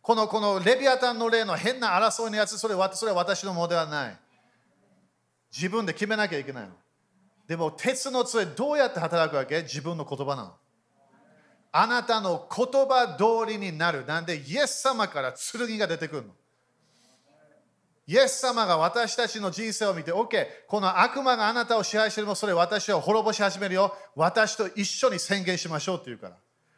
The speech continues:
この魔術の霊に勝利していきましょう。このレビアタンの霊に勝利していきましょう。この日本の、日本を支配する、この当たり前、時々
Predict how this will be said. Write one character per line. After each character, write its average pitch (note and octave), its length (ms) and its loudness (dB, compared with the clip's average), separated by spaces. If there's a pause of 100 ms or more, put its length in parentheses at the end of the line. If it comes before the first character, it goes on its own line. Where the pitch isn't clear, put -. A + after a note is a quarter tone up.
(880)
こ A3 140 4
の G#3+ 120 2
魔 G#3+ 200 4
術 B3 240 -2
の A#3 120 2
霊 A3 200 4
に E3+ 80 -4
勝 A#3 340 0
利 A#3 80 -2
し - 80 -4
て A#3 80 2
い G#3+ 60 -2
き G3 80 -8
ま G3 160 0
し - 80 -4
ょ G3+ 100 2
う。 G3 140 -6 (100)
こ A#3 120 6
の G#3+ 120 2
レ A3 160 4
ビ B3 100 0
ア B3+ 120 4
タ A#3+ 160 2
ン G#3+ 100 -6
の F#3 160 2
霊 G#3 160 2
に F#3+ 60 -4
勝 A3+ 320 0
利 A3 80 -4
し - 60 -8
て G#3+ 80 0
い F#3+ 40 -2
き F#3+ 80 -6
ま F#3 140 0
し - 80 -6
ょ F3+ 80 4
う。 E3+ 80 -4 (160)
こ A3+ 120 6
の G#3 140 2
日 G3+ 180 -2
本 B3 280 2
の、 A3+ 140 2
日 G3 360 -6
本 A#3 160 0
を G3+ 80 -2
支 - 160 -4
配 A3 160 2
す - 100 -8
る、 A3 440 -2
こ A3 100 4
の G#3 180 2
当 E3+ 60 2
た A3+ 160 2
り A#3+ 80 -2
前、 G3+ 200 2
時 G3+ 300 -6
々 A3+ 160 2